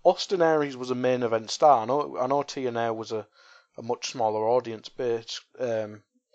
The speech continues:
compared to the W W E, but Austin Aries was one of the most over talents in an, in another, in another wrestling, um, group. And you look at these other people who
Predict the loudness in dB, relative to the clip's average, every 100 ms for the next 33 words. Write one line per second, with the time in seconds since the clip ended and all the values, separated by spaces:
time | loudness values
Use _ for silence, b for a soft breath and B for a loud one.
0 | -10 -8 -4 -4 -4 -8 -8 -8 -8 -10
1 | -8 -4 -4 -4 0 0 0 -4 -2 0
2 | -2 -8 -16 b b b b _ 4 4
3 | 0 -14 _ _ _ 0 2 2 0 0
4 | -2 -4 0 0 0 0 2 2 -2 -8
5 | -6 -6 -6 -6 -4 -4 0 0 0 -4
6 | _ _ -12 -10 -6 0 0 0 -2 -6
7 | -8 -12 -6 -2 0 -2 -6 -16 B B
8 | B B B -14 B -2 0 -2 -10 -8
9 | -8 -10 _ _ _ _ 2 2 2 0
10 | -2 -2 -4 -4 -6 -8 -10 -8 -8